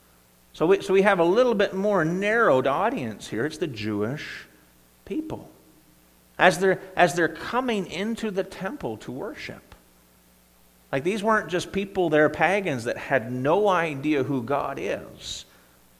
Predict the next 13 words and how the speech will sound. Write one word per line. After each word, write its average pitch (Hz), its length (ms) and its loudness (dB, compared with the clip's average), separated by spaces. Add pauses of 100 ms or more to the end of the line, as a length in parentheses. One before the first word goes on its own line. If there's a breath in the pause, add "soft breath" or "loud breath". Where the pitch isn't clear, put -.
(140)
Right? 170 140 -2
They 185 100 2
were 202 140 2
people 269 380 -2
that 127 120 -2
had 147 220 0
a 123 160 2
grounding 120 1040 -2
in 156 280 -4
the 151 100 -8
Old 120 320 -6
Testament 107 540 -12
scriptures. - 680 -16